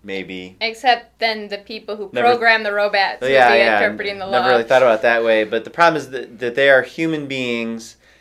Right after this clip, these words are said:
Speaker 1: and they are as, or in the case of some people would say John Roberts, more easily influenced than many human beings in terms of how their decisions and actions are perceived. So,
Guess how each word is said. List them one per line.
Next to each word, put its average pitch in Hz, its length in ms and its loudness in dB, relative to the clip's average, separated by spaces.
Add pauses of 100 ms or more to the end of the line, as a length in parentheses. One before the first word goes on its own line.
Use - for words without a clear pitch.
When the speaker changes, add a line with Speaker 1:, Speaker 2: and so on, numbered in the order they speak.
(180)
Speaker 1:
and 120 160 -6
they 143 220 2
are 123 380 6
as, 139 540 2
or 135 480 6
in 113 120 -2
the 110 60 -8
case 113 340 -8
of 107 120 -12
some - 340 -8
people 110 180 -12
would 120 100 -6
say 120 140 -2
John 117 260 -2
Roberts, 113 480 -4
more 135 320 0
easily 131 540 -6
influenced 104 920 -10 (360)
than 113 140 -8
many 120 260 -2
human 117 380 -8
beings 98 720 -8
in 101 120 -18
terms 98 480 -10
of 87 580 -6 (380)
how 107 200 -2
their 107 160 0
decisions 101 580 -10
and 95 100 -12
actions 92 460 -8
are 90 80 -16
perceived. 85 760 -16
So, 87 540 -4